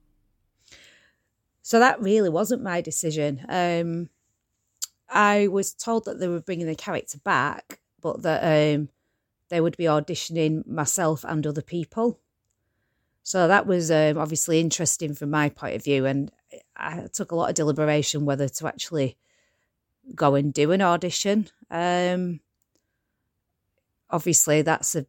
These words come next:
bit, it's like sort of going for your own job, um, and then you don't get the job. So, yeah, that was, that was a bit difficult, but, you know, that's life sometimes, isn't it? Um,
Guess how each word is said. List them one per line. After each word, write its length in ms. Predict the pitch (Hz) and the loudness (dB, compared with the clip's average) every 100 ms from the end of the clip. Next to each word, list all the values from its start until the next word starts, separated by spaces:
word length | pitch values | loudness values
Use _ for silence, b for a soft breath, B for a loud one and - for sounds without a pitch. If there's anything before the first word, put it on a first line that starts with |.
| _ | _
bit, 160 | 180 - | -4 -2
it's 240 | 117 - | -2 0
like 240 | 170 - - - B - | -2 -2 -6 -20 B -10
sort 180 | - | -8
of 80 | 151 | -6
going 240 | - 156 151 | -2 0 0
for 140 | - | 0
your 140 | 156 | 2
own 180 | 151 156 | 2 0
job, 360 | - 139 208 - - - | 0 -2 -2 -4 -18 -6
um, 440 | 151 147 139 156 - | 0 2 2 0 -2
and 160 | 151 | 0
then 220 | 147 143 | 2 2
you 120 | 160 151 | -2 -2
don't 220 | - 110 | 0 0
get 180 | 165 - | -2 -2
the 80 | |
job. 300 | 180 220 220 _ b b b b | -2 0 0 _ b b b b
So, 220 | - 190 | -2 2
yeah, 300 | 190 196 156 | 4 4 4
that 160 | 208 | 2
was, 400 | 190 170 - - - | 0 -2 -2 -4 -4
that 140 | 220 | -2
was 160 | 226 214 | 0 0
a 60 | |
bit 160 | 156 131 | -2 -4
difficult, 580 | 151 - - 131 143 - - | -8 -10 -10 -6 -6 -6 -8
but, 200 | 160 - - | -8 -8 -4
you 140 | 175 | 0
know, 220 | 147 156 - _ _ - | 0 0 -6 _ _ -10
that's 240 | - - | -6 -2
life 280 | 165 156 151 | 2 2 2
sometimes, 560 | - 147 127 139 131 147 | -4 -8 -6 -6 -6 -6
isn't 220 | 143 151 | -6 -6
it? 180 | 139 - _ _ _ _ | -6 -12 _ _ _ _
Um, 680 | 160 151 147 143 139 147 - | 0 2 2 2 0 -4 -10